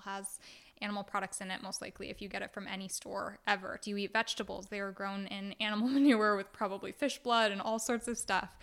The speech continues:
if it wasn't grown veganically, which it's pretty much impossible to find all of your fruits and vegetables grown organ-, veganically. And if they do, do you ever eat at a restaurant? 'Cause they're not getting them that way. Like, I mean, there's, there's so many layers to, um,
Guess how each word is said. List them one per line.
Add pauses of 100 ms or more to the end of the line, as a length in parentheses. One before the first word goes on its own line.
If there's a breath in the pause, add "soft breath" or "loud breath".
(220 loud breath)
if
it
wasn't
grown
veganically,
which
it's (160)
pretty
much
impossible
to
find
all
of
your
fruits
and
vegetables (260)
grown (100)
organ-, (100)
veganically. (240 loud breath)
And
if
they
do,
do
you
ever
eat
at
a
restaurant?
'Cause
they're
not
getting
them
that
way.
Like, (1160 loud breath)
I
mean,
there's,
there's
so
many
layers
to, (380 soft breath)
um,